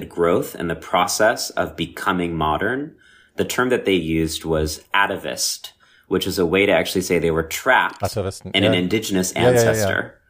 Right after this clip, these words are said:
Speaker 1: and that they had to develop. So that's where conversion therapy actually emerges,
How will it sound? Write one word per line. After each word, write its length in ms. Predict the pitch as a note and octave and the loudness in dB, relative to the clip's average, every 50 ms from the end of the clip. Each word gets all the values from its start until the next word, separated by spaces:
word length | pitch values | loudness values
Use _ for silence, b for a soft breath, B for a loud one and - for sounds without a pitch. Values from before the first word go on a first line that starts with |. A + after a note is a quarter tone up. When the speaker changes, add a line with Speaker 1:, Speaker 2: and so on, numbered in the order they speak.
| b b b b b b b b b b b _ | b b b b b b b b b b b _
Speaker 1:
and 140 | - F#2 F2+ | -2 0 0
that 140 | F#2 F2+ - | 0 2 2
they 120 | F#2+ F2+ | 2 0
had 360 | F2+ - - F#2 F2+ F2+ F2+ - | 0 0 2 2 2 2 0 -2
to 340 | - G2+ F#2 F2+ F2 F2 | 0 2 2 4 4 2
develop. 840 | E2 D#2+ - F#2+ F#2+ E2 - - G#2 G#2+ G#2+ F2 C#2+ - - - - _ _ _ _ | 0 -2 -2 -2 -2 -2 0 2 2 2 2 2 -2 -6 -8 -10 -18 _ _ _ _
So 160 | - - G2+ | -4 -2 0
that's 280 | - G#3 A2 - - - | 2 4 2 2 0 -4
where 120 | A#2+ G#2 | -6 -6
conversion 640 | - - - F#2+ E2+ G2 A2+ B2 - B2+ G#2 F#2+ F2+ | -4 -4 -4 -2 2 2 2 2 2 0 0 0 2
therapy 680 | F2+ D#2+ D#2+ D#2 D#2 D#2+ - - - - A2+ - - _ _ _ _ - | 2 2 2 2 0 -2 -4 -6 -6 -6 -8 -10 -14 _ _ _ _ -2
actually 380 | - - - - - - F2+ | -2 -2 -2 -2 -2 -2 -2
emerges, 800 | F2 E2+ E2+ E2+ G#2+ B2+ B2+ - - D#2+ D2+ D#2+ G2 - - - | 0 0 0 2 2 2 2 0 -2 -2 -2 -2 -2 -4 -6 -10